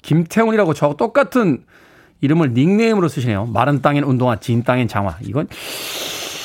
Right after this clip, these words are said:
더 옛날 사람인데요. 어, 이렇게 발음하면 안 되죠. "마른 땅엔 운동화, 진 땅엔 장화." 이렇게 발음을 해야 됩니다. <laughs> 옛날에 짝퉁 중국어로 이야기했던 그런 문장이었는데.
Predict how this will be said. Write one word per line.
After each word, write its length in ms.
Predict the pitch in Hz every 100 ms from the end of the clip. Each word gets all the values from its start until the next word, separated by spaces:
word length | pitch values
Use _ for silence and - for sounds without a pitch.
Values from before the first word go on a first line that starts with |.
| - - -
더 200 | - - -
옛날 260 | - 92 -
사람인데요. 720 | 117 98 95 87 98 110 127 -
어, 400 | 90 80 73 87
이렇게 220 | 101 117 127
발음하면 340 | 131 151 196
안 80 | 110
되죠. 280 | 110 131 - _ - - - -
"마른 200 | 120 127
땅엔 220 | 165 175 -
운동화, 460 | 139 160 135 120
진 180 | - 135
땅엔 240 | 139 143
장화." 460 | - 135 123 101 117
이렇게 220 | 98 -
발음을 280 | 117 113 110
해야 340 | - - - 143 -
됩니다. 220 | 107 - - - - -
<laughs> 1500 | 151 - - - - 147 - - - - - - - - -
옛날에 220 | 110 113 123 - -
짝퉁 500 | - - - 196 160
중국어로 720 | - 165 165 - - 160 101 - - - - - - - 127
이야기했던 640 | 120 135 127 110 - 117 131
그런 180 | 139
문장이었는데. 680 | 117 117 110 123 101 92